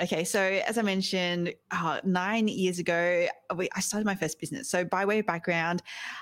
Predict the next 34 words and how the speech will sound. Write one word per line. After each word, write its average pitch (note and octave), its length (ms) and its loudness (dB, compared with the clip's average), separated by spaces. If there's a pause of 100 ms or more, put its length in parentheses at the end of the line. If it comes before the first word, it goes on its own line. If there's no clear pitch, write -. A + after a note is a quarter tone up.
(120)
I G3+ 520 2
am F3 140 0
Aussie. F3 340 -2 (340)
I'm E3+ 60 -2
Australian, F3 420 0 (140)
um, F3 240 0
but F3+ 80 2
I E3 80 2
live E3+ 280 2
over E3 200 2
in D#3+ 80 2
the E3 60 0
States - 340 -4
now. E3 160 2
I'm F#3 120 2
here D3+ 220 -2
in D#3 160 2
New D#3+ 80 4
York D3+ 180 -2
City. A#3+ 440 -2 (560)
And G3 560 4 (400)
I C4+ 500 2
grew B3+ 300 4
up A#3 260 0
very B3+ 240 4
much, B3+ 400 2 (180)
I G#4 40 -4
was C5 160 0
kinda B4+ 260 0
tiger C4 300 2
mummed, C3 420 0
you G3 80 0
know, G3 220 2
like, D#4 280 2